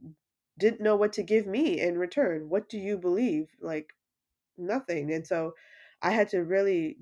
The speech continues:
do some deep inner work about self-trust. And I've talked about that a lot, and it's starting to resurface again because it's showing up in my clients who are literally on the edge of an,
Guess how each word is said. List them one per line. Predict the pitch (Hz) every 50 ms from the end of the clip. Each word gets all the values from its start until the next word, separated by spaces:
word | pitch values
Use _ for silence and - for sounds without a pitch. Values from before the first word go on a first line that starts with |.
| 165 _ -
do | - 185 190 185
some | - 185 170 175 156
deep | 143 170 180 190 196 190 _ _ _ -
inner | 170 160 156 151 151
work | 147 156 170 160 156 151 - - _ _ -
about | 165 156 156 151 147 - - - -
self-trust. | - 170 160 156 - - - - - - - - _ _ _ _ _ _ - _ _ _ _ _ _ -
And | 180 190
I've | 185 180
talked | 180 202 175 170 -
about | 180 175 165 165 165
that | 165 160
a | 160 160
lot, | 165 160 156 156 156 -
and | - 160 160
it's | 160 160 156
starting | - - 170 170 165 170
to | 170 160
resurface | 156 160 160 - 170 175 180 - 175 - -
again | 165 160 156 151 147 156 156
because | 160 151 151 - - 170 165 165 156 -
it's | - 160 -
showing | - - - 170 175 180 170 160
up | 160 156 156
in | 151 147
my | 143 143
clients | 143 - - 151 160 151 156 - 151 - - _ _ - - - _ _ _ _ _ -
who | 208 196 185
are | - 170 170 170 170 - _ _ _ _ _ _ -
literally | 170 170 170 170 180 196 202 202 214 214 202 190 190 180
on | - 165 165 160
the | 165 160 - 160
edge | 160 160 160
of | 170 160 165
an, | 165 160 -